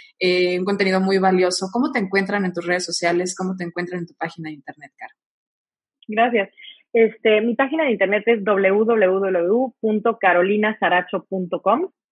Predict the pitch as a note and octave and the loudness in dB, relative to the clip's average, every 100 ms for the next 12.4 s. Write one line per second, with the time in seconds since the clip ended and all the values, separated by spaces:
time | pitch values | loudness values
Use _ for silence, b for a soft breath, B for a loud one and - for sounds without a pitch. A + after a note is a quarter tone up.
0 | B B B B - G3+ F#3 F3+ F3+ F#3 | B B B B -4 0 4 4 2 2
1 | G3+ A#3 C4 B3+ B3+ A#3+ A#3+ A3+ A3+ - | 4 4 4 4 6 6 4 2 0 -2
2 | G3 G#3 A3 A#3+ B3+ - _ G#3 - A3+ | 2 4 6 4 4 -2 _ -6 2 4
3 | A#3 A#3 A#3 A3+ F3+ F#3 G3+ G#3 G#3 F#3+ | 6 4 2 2 2 2 0 -2 -2 0
4 | F3 F3 F3 F#3 F3 F3 D4 F#4 G4+ - | 0 -2 -8 -8 -6 -4 2 2 2 4
5 | G3 G3 G#3 G3 F#3+ F3 F3 D4 E4+ F4 | 4 6 4 0 -2 -6 0 2 2 0
6 | - F3+ F3 F3+ G3 F#3 F3 E3+ _ - | -2 0 2 0 -6 -8 -8 -12 _ -2
7 | A#3+ - F#4 G4+ _ _ _ B B B | -2 0 -2 -4 _ _ _ B B B
8 | B - G3 F#3 - - F#3+ F#3 F3+ F#3 | B -6 -4 -4 -4 0 4 6 6 6
9 | F#3 F3+ F3+ F3+ F3+ F3+ F3+ G3 - - | 2 -4 -8 -10 -10 -12 -14 -18 -12 -2
10 | G#3 G3+ G3+ G3 F#3+ C#4+ D4 B3 C#4 A#3 | 0 2 2 2 0 0 -2 0 -2 0
11 | A3 A3 - G#3+ F#3+ F#3+ A3 A3+ A3+ F#3 | 0 -2 -2 2 2 2 2 0 0 0
12 | A3+ - G4 - | 0 0 -4 -4